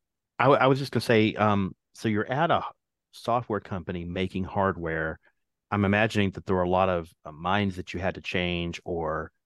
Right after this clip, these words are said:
assumptions that you might have had to, you know, reset.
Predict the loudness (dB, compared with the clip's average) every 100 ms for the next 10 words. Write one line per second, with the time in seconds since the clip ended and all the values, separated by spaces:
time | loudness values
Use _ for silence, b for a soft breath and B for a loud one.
0 | _ -6 2 2 2 0 0 -2 -4 -6
1 | -6 -8 -6 -8 -8 -4 -4 -4 -6 -6
2 | -8 -12 -8 -6 -6 -8 -8 -12 _ _
3 | _ _ _ -6 -4 -6 -12 _ _ _
4 | _ _ _ _ _ 2 2 2 -2 -6